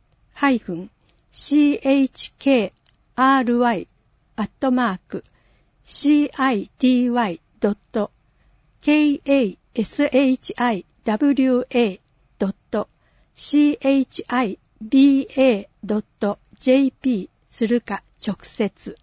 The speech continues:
応募者多数の場合は抽選。その他、八月上旬からオンライン配信あり。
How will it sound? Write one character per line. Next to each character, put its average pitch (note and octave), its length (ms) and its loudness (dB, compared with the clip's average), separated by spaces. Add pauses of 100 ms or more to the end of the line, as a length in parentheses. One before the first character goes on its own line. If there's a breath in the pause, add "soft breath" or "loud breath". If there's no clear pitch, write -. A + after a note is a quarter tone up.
(1000)
応 D#4 200 4
募 E4+ 120 2
者 G3+ 180 -2
多 G3 140 -4
数 C#4+ 300 -2
の F#3+ 180 -4
場 F#3+ 200 -4
合 F3+ 200 -4
は F#3 240 -8
抽 G#3 260 0
選。 F#3+ 380 -8 (1300)
そ B3+ 140 -2
の C#4+ 160 4
他、 - 240 -10 (680)
八 C#4+ 300 0
月 D4+ 300 2
上 C#4 260 2
旬 C4 240 0
か A#3+ 160 -2
ら A#3 200 -2 (220)
オ B3 140 2
ン D4+ 120 4
ラ D4+ 160 2
イ D4 140 4
ン C#4 140 2
配 B3+ 260 -2
信 F3 460 -8
あ G#3+ 140 -2
り。 E3+ 160 -8